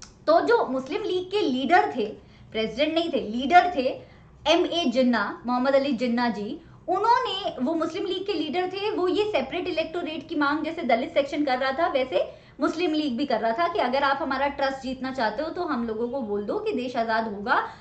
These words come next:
तो हमारे लिए separate electorate होगा, मुस्लिम population के लिए होगा, central assembly में और state assemblies में हमें particularly reservation मिलेगा और, अ, specially उन जगहों पे जो मुस्लिम dominated है, जहाँ पे मुस्लिम population ज्यादा है।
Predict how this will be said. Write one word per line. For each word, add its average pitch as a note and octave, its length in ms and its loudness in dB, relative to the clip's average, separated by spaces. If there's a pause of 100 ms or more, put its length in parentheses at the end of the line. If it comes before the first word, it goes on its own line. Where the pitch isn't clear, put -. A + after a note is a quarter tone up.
(100)
तो E4+ 60 0
हमारे B3+ 320 2
लिए C#4+ 140 -2
separate A#3+ 340 -2
electorate G#3+ 520 -4
होगा, A#3+ 260 0
मुस्लिम B3+ 280 -4
population G#3+ 460 -4
के C#4 120 -10
लिए G#4+ 100 -2
होगा, C4+ 420 0
central A#3 360 -4
assembly A#3 360 -6
में C4+ 180 -2
और C#4+ 180 -2
state A3 280 -4
assemblies G#3+ 460 -6
में D#4+ 140 -2
हमें A#3 280 -6
particularly G#3+ 680 -6 (260)
reservation C4 580 2
मिलेगा A#3 500 0 (260)
और, B3+ 360 4
अ, A3 260 8
specially C#4 380 0
उन D4+ 180 2
जगहों C#4+ 260 6
पे G#4+ 160 0
जो F#4 120 -2
मुस्लिम D4+ 400 -4
dominated A#3 580 2
है, F4 120 -2
जहाँ D4 140 0
पे D#4+ 100 -6
मुस्लिम C#4+ 280 -4
population B3 540 -2
ज्यादा - 260 -6
है। - 140 -16